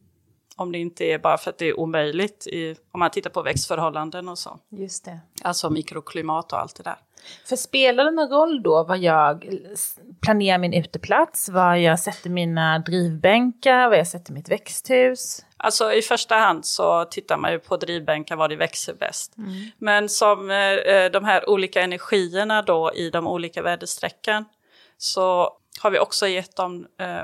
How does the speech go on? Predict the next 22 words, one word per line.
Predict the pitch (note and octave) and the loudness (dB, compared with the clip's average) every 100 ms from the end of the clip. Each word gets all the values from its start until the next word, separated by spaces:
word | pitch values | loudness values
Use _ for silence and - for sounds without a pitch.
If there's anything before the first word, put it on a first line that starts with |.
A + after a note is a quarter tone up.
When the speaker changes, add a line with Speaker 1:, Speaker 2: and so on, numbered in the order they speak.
| - | -8
Speaker 1:
olika | G3+ G#3 G#3 G3 | -8 -4 -2 -2
namn. | G3 G3+ B3 C4 E3+ E3+ - | -2 -2 0 -2 -4 -6 -6
Vi | G3 | -4
har | G3+ F#3+ | -2 0
en, | F#3 F3+ | -4 -8
eh, | F3 E3+ | -14 -6
karta | - B3+ C4 - A3 | 0 2 0 -4 -6
vi | B3 C4 | -4 -4
jobbar | B3 F3+ | -2 -4
med | - | -6
som | - - | -12 -12
heter | F#3 G3 | -14 -2
Bagua, | G3 F3 F3+ F#3 G#3+ _ _ _ | 0 0 -2 -2 -2 _ _ _
som | - G3+ | -18 -12
är | F#3 | -8
indelad | G3 G3 F3+ F3 E3+ E3 | -6 -4 -2 0 0 0
i | F3 | -4
olika | F3 E3+ - E3 | -4 -4 -2 0
rum | D#3+ D#3+ - | -2 -6 -8
utifrån | F#3+ G3 F#3+ F3+ F3+ E3+ E3+ _ | -8 -6 -8 -6 -2 -2 -6 _
väderstrecken | F3+ F#3 F3 F3 - F3+ E3 - E3+ D#3+ | -2 0 0 -2 -6 -4 -4 -4 -4 -4
och | - E3+ | -6 -8